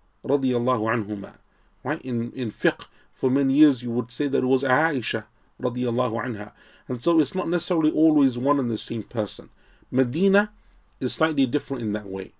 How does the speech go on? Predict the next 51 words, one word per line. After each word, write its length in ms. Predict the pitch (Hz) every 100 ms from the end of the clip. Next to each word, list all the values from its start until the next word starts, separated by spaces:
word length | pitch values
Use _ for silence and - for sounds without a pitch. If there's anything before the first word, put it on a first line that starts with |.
| _ _ -
And 140 | 131 120
perhaps 260 | 180 -
the 100 | 160
reason 300 | 180 160 147
why 80 | 139
it's 140 | 123
different 340 | - 147 131 120
in 60 |
that 60 | 113
way, 120 | 123
and 100 | 117
Allah 200 | 117 135
Azza 160 | 127 117
wa 80 | 113
Jalla 160 | 113
knows 240 | 113 101 98
best, 280 | 127 -
different 300 | 143 - 117
to 100 | -
Mecca, 380 | 107 - - 113
different 340 | 107 123 120 110
to 120 | 117
Iraq, 400 | 110 120 110 - _ - - _ -
is 140 | 123
because 380 | 113 135 151 127
Medina 580 | 127 123 151 143 127 - -
is 460 | 175 151 113 - - _
and 260 | 139 123 120
was 440 | 190 165 101 - _ _ _ _ _
the 380 | 117 120 117 113 -
place 280 | - 165 -
of 140 | 117
revelation 680 | 123 113 107 117 107 - - _ _ _ _ -
and 140 | 127
the 60 | 123
place 280 | 147 156 143
of 80 |
the 80 | 127
Prophet 280 | 135 139 127
sallallahu 420 | - 117 117 117
alaihi 260 | 120 120 113
wasallam 480 | 107 - 127 104 -
and 120 | 120
the 60 | 113
capital 520 | - 175 - 127 131
of 120 | 120
the 60 | 113
Muslims 500 | 110 139 - 113 101
and 140 | 101
the 40 | 101
place 440 | - 165 151 -